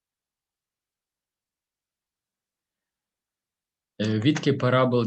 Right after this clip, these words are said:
графік цього, е, цього рівняння нерівності будуть, буде парабола. Відки параболи будуть напрямлені вгору. Ми це бачимо, що по тому, що старший коефіцієнт біля ікс квадрат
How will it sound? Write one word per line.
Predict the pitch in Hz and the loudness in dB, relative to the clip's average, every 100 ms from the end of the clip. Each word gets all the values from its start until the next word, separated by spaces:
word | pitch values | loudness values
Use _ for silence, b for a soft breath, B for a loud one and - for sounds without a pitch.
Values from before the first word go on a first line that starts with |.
| - | -4
графік | 117 131 139 143 113 | -4 -2 0 -2 -4
цього, | - 127 123 120 117 _ _ _ - | 0 2 6 4 2 _ _ _ -6
е, | 107 110 110 110 110 98 - | -2 0 2 2 2 -4 -14
цього | - 127 120 | -8 0 2
рівняння | 120 113 110 110 107 | 2 2 2 2 2
нерівності | 107 117 117 110 - 107 | 0 2 2 0 0 0
будуть, | 95 113 104 104 101 - - | 0 0 0 -2 -6 -16 -14
буде | 98 110 | -8 -6
парабола. | 95 104 98 92 95 131 185 _ _ _ _ 107 | -6 -4 -4 -2 -4 -4 -6 _ _ _ _ -10
Відки | 107 120 170 | -10 -8 -10
параболи | 160 151 147 151 151 160 _ _ | -4 -2 -2 -2 -2 -6 _ _
будуть | 196 - - | -10 -8 -6
напрямлені | 123 98 110 113 120 120 | -6 -6 -6 -4 -2 -4
вгору. | 107 - 107 95 _ - | -6 -4 -6 -6 _ -12
Ми | 107 | -10
це | 117 | -6
бачимо, | 104 110 - 98 - | -4 -4 -4 -10 -10
що | - 98 98 _ _ - | -10 -10 -12 _ _ -14
по | 101 | -12
тому, | 98 120 156 180 - | -4 -2 0 -2 -4
що | 120 - | -10 -6
старший | 117 110 107 | -4 -4 -6
коефіцієнт | 101 98 101 180 190 190 | -8 -10 -6 0 0 0
біля | 110 | -2
ікс | 107 107 - | -4 -6 -8
квадрат | - 98 120 185 | -6 -2 -2 -2